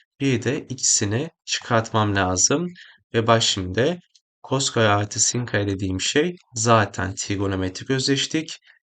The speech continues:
Ve bunun sonucu da birdir gençler. Üst tarafta dört tane kosinüs iki alfa. Ve hemen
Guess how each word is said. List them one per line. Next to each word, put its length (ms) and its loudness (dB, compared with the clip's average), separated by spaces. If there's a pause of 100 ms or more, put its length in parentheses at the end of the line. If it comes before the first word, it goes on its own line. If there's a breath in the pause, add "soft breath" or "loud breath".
Ve 80 -4
bunun 180 0
sonucu 460 -4
da 260 4 (260)
birdir 300 4
gençler. 580 0 (500 loud breath)
Üst 220 -2
tarafta 640 0
dört 260 0
tane 400 -2 (120)
kosinüs 500 -4
iki 240 -4
alfa. 480 0 (460 loud breath)
Ve 80 2
hemen 540 -2